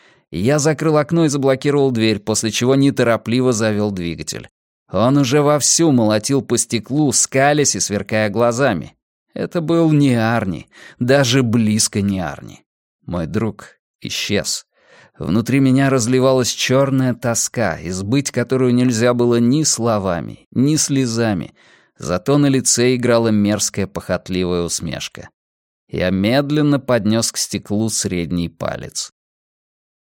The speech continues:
"Пошел к черту, Ли Бэй",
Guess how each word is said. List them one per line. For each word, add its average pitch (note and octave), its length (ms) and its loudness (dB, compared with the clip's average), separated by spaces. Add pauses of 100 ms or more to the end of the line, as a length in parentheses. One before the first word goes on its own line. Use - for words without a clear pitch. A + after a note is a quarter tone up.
(120)
"Пошел F#3+ 440 0
к - 100 -20
черту, - 720 0 (300)
Ли G#2+ 240 2
Бэй", F#2+ 460 -4